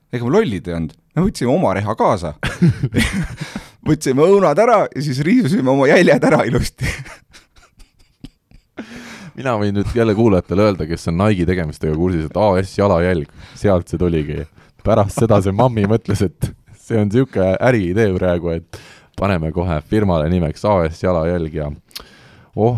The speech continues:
Speaker 2: Jeesus, jumal hoidku küll, ma ütlen, need lood, ma ütlen, esim-, ma tulin, me tulime, hakkasime saadet pihta, sa räägid mulle toreda loo, kuidas te veate, eks ole, kamina kive kuskilt, äh, jõe äärest, äh, sauna. Noh,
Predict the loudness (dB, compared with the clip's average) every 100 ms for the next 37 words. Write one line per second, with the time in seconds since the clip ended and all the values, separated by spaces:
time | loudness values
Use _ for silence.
0 | -4 -4 -2 0 -2 -8 -2 0 0 0
1 | -2 -2 -4 -2 0 0 -2 -4 -4 -2
2 | 0 2 0 -2 -4 0 0 0 0 0
3 | -2 0 0 -2 -2 0 0 0 -4 -4
4 | -2 2 2 0 -4 -6 -2 0 0 0
5 | 0 2 2 2 2 2 0 0 0 2
6 | 2 -2 -6 0 0 2 0 0 -2 -2
7 | 0 0 0 -4 -8 -8 -2 0 0 0
8 | 2 2 2 0 -4 -8 -4 0 0 0
9 | 0 0 0 -4